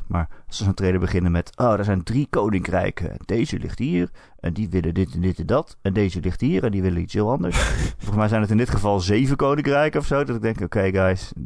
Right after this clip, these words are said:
Speaker 1: dit gaat mij de pet te boven."
Speaker 2: Ja.
Speaker 1: Het is toch niet alsof ik ga onthouden hoe al die koninkrijken heten en zo. Maar goed, de game ziet er wel best wel vet uit. Het hele idee dat ze allemaal zo'n, eh, summon hebben om mee te vechten, eh, eh,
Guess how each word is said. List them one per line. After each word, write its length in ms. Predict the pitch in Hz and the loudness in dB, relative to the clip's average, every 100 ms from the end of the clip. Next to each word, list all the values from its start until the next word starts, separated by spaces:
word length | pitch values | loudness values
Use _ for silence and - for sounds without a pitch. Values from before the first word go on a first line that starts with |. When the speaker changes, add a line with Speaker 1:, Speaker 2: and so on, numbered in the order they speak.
| - | -14
Speaker 1:
dit 360 | - 98 - - | -12 -12 -10 -8
gaat 160 | - 95 | -6 -2
mij 120 | 92 | -2
de 80 | 92 | -2
pet 200 | - 90 | -4 -6
te 80 | - | -4
boven." 380 | 87 85 82 82 - | -2 -2 -4 -12 -14
Speaker 2:
Ja. 60 | - | -8
Speaker 1:
Het 100 | 92 | -6
is 60 | 85 | -2
toch 120 | 95 | -2
niet 140 | 110 | 0
alsof 240 | 107 98 90 | 0 -2 -2
ik 60 | |
ga 160 | - 98 | 0 0
onthouden 420 | 90 92 101 95 | 2 2 4 4
hoe 120 | 95 | 4
al 80 | 95 | 2
die 100 | 95 | 2
koninkrijken 580 | - 101 107 90 87 85 | 0 0 2 0 2 0
heten 280 | 85 - 85 | 0 -2 -4
en 80 | 82 | -2
zo. 180 | 90 90 - - _ _ _ _ _ - - | -4 -8 -14 -20 _ _ _ _ _ -16 -4
Maar 100 | 120 | -2
goed, 200 | 113 101 | 0 0
de 60 | 131 | 0
game 120 | 147 | 0
ziet 160 | 156 | 0
er 60 | 160 | 0
wel 140 | 143 | 2
best 180 | 135 143 | 2 0
wel 180 | 123 110 | 2 0
vet 320 | - 127 123 | 2 0 2
uit. 300 | 117 107 107 - - - - | 2 2 0 -4 -16 -18 -8
Het 100 | - | 0
hele 180 | 110 107 | 2 2
idee 280 | 98 98 | 4 4
dat 120 | 95 - | 2 0
ze 100 | - | 0
allemaal 420 | 95 90 87 87 | 0 2 2 4
zo'n, 320 | 90 85 82 - - - _ _ | 2 2 0 -6 -16 -20 _ _
eh, 180 | 95 85 | -6 -4
summon 400 | 82 - 101 95 | -4 0 2 4
hebben 260 | 92 90 90 | 4 4 2
om 120 | 85 | 2
mee 140 | 90 87 | 2 2
te 80 | |
vechten, 560 | - 87 87 - 85 82 | 0 0 -2 -2 -4 -6
eh, 260 | 87 85 - - - - _ - | -8 -8 -8 -12 -18 -20 _ -18
eh, 160 | - | -8